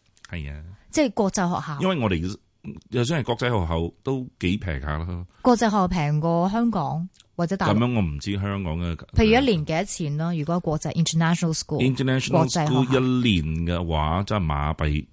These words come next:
Speaker 1: 大致上嚟講有級數嗰啲，大致上，
Speaker 2: 係啊，好啲嘅。
Speaker 1: 呃，一，一，一百千啊。
Speaker 2: 十萬啊？
Speaker 1: 係啊，睇你，睇你讀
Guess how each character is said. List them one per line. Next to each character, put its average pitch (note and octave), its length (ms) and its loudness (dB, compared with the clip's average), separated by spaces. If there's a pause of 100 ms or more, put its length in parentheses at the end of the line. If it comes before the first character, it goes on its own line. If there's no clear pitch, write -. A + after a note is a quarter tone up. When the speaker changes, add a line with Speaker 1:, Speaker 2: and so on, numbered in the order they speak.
(120)
Speaker 1:
大 D2 220 -6
致 E2+ 300 -2
上 E2 200 0
嚟 D2+ 1200 -4
講 F#2 160 2
有 E2+ 120 2
級 - 300 -4
數 E2+ 340 0
嗰 - 20 -2
啲， F#2+ 160 0 (180)
大 - 120 -6
致 - 60 -4
上， F#3 100 6
Speaker 2:
係 E3+ 40 6
啊， D3 60 4
好 E3+ 140 4
啲 E3 100 4 (240)
嘅。 D3 40 -8 (760)
Speaker 1:
呃， F2 680 -2 (600)
一， A2 100 -4 (1040)
一， B2 40 -2 (200)
一 B2+ 80 -4
百 F#2+ 180 -4 (320)
千 G2+ 320 -2
啊。 E2+ 80 -10 (640)
Speaker 2:
十 - 200 2
萬 D3 320 2
啊？ C3+ 60 -10 (200)
Speaker 1:
係 E2 200 -6
啊， D2+ 100 -10 (320)
睇 C3 160 0
你， C3+ 120 0 (260)
睇 - 140 -4
你 B2 80 -2
讀 A#2 140 -4